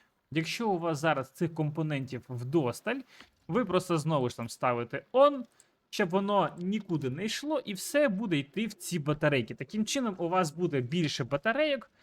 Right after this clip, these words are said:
а коли буде треба компоненти, ви вимикаєте, і тоді будуть створюватися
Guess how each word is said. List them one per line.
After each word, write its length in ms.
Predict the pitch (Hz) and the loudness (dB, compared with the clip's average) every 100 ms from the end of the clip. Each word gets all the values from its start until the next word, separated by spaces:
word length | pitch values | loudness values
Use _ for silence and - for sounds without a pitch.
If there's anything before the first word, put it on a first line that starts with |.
| _ _ | _ _
а 140 | 202 202 | 4 6
коли 260 | 208 190 | 4 4
буде 260 | 170 185 175 | 2 0 -2
треба 340 | 160 143 117 | 0 0 0
компоненти, 840 | - 139 151 214 269 285 233 254 - _ | -4 -4 -2 2 2 2 0 -4 -4 _
ви 400 | 147 151 139 110 - | 0 4 4 2 0
вимикаєте, 720 | 156 175 214 285 277 254 220 220 | 0 0 2 4 4 4 -2 -8
і 100 | 254 | -4
тоді 320 | 151 127 196 | -2 -2 -2
будуть 260 | 160 135 | 0 -2
створюватися 680 | 123 139 156 151 135 - 127 | -4 -2 0 0 -4 -8 -10